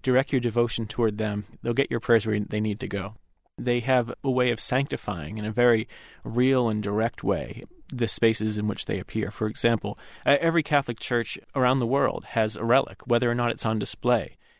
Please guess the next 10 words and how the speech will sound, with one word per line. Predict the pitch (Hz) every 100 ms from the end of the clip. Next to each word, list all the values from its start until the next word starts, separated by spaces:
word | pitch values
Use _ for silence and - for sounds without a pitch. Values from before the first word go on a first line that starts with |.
| -
It | 120
is | 104 107 - - -
hidden | - 139 131 120
deep | 117 135
within | - 117 117 110
the | - 107 104
altar | - 123 - 110
of | 78 104
the | 107
church, | - 147 127 - -